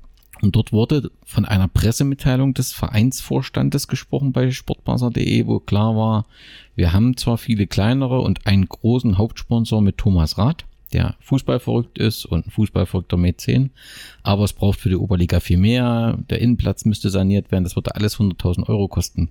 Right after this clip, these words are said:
deswegen steigen wir nicht auf. Zwei Stunden später hat dieser Hauptsponsor Thomas Rath fupa nett ein Interview gegeben und sagt, nee, so ist das alles überhaupt nicht.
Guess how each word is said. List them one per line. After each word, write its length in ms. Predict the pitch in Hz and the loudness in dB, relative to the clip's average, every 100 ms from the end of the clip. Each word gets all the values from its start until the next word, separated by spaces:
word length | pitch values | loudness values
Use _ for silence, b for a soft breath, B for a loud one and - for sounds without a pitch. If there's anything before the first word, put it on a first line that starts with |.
| - | -2
deswegen 380 | 92 - 90 - | -2 0 -4 -4
steigen 400 | - 85 85 80 | -2 -4 -2 -2
wir 100 | 80 | -2
nicht 380 | 82 - - | -2 -4 -8
auf. 340 | - 208 - - _ b b b b b _ - | 0 0 0 -12 _ b b b b b _ -14
Zwei 380 | - - 87 | -10 -4 -2
Stunden 380 | - - 92 - - | -4 -2 -2 -2 -6
später 880 | - - - - 107 - - 180 233 _ B B B B B B B | -10 -10 -8 0 2 2 0 0 0 _ B B B B B B B
hat 180 | - - | -6 0
dieser 280 | 113 107 80 | 2 2 0
Hauptsponsor 960 | 107 - - - 139 143 - 151 151 143 - | -2 -2 -14 -4 -2 0 0 0 0 -4 -4
Thomas 420 | - 107 95 90 | 0 2 2 0
Rath 360 | 87 101 117 - | 0 2 0 -4
fupa 720 | - - 175 - 87 82 87 - - | -18 -2 -2 2 2 2 0 -2 -4
nett 380 | - 90 113 - | 2 2 2 0
ein 120 | 113 | 0
Interview 460 | 120 123 120 123 127 | 2 2 2 2 0
gegeben 460 | 127 123 123 - | -2 0 0 2
und 60 | 123 | 0
sagt, 280 | 107 - - | 0 -6 -8
nee, 120 | - | -8
so 200 | - - | -2 0
ist 280 | - - - | 0 -2 -2
das 180 | 208 - | -4 0
alles 240 | 107 107 | -2 0
überhaupt 640 | 117 107 139 127 _ _ - | 0 2 2 0 _ _ -2
nicht. 240 | 175 - | -2 -4